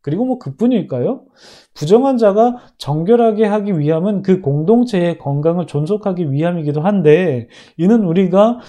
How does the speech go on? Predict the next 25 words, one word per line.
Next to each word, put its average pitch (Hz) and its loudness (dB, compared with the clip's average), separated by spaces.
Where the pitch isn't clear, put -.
그리스도의 196 2
보혈로 160 2
인해서 147 -2
우리의 165 0
죄가 156 0
씻겨진 220 -2
것도 156 2
다만 190 -2
나를 202 -2
위함만이 196 0
아니라 120 -6
하나님만을 233 0
위함만이 165 -2
아니라 156 -4
우리 170 2
공동체를 190 0
위함이라는 147 -4
것도 120 -8
우리는 131 -6
생각해 143 -10
볼 113 -12
수 - -20
있습니다. 110 -20
어떻게 208 -6
그렇죠? 160 -6